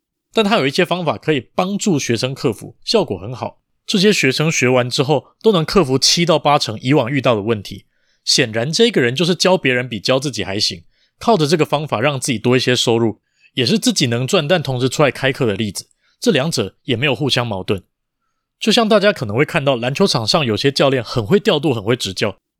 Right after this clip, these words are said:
但他打篮球可能也就差不多那个样子，这也是一种类似的例子。第二个常被拿出来讲的就是策略告诉别人就没用了。这个最需要讨论的地方在于这个策略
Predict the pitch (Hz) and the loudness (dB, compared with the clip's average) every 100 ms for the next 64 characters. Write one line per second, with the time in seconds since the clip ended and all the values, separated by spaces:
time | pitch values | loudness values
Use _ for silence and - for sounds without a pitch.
0 | _ _ 208 233 185 117 139 156 123 117 | _ _ -2 0 0 0 0 -2 -2 -2
1 | 107 101 131 131 123 120 110 104 98 90 | 0 0 0 0 0 -2 -2 -2 -4 -10
2 | - _ _ - 220 123 147 135 104 131 | -20 _ _ -2 0 2 0 -2 -2 -4
3 | 110 113 95 101 - - _ _ _ _ | -2 -4 -4 -6 -10 -16 _ _ _ _
4 | _ _ _ _ _ _ _ _ _ _ | _ _ _ _ _ _ _ _ _ _
5 | _ _ 220 226 151 139 135 151 151 123 | _ _ 2 2 2 0 0 0 0 0
6 | 151 143 131 95 92 113 - 107 _ _ | 2 2 2 -4 -4 -2 -2 -2 _ _
7 | - - 208 185 156 160 147 117 110 101 | -8 0 4 4 4 2 2 0 0 -2
8 | 104 - 127 95 95 98 90 - _ _ | -4 -4 -2 -2 -4 -4 -8 -20 _ _
9 | _ _ _ _ - 254 185 - 196 - | _ _ _ _ -4 0 2 2 0 2
10 | 196 - 104 117 143 110 139 127 117 - | 0 0 0 2 2 2 0 0 -4 -8
11 | _ - 170 127 117 _ _ - 196 - | _ -2 0 0 -4 _ _ -2 0 0
12 | - 220 160 160 104 | 2 4 4 4 0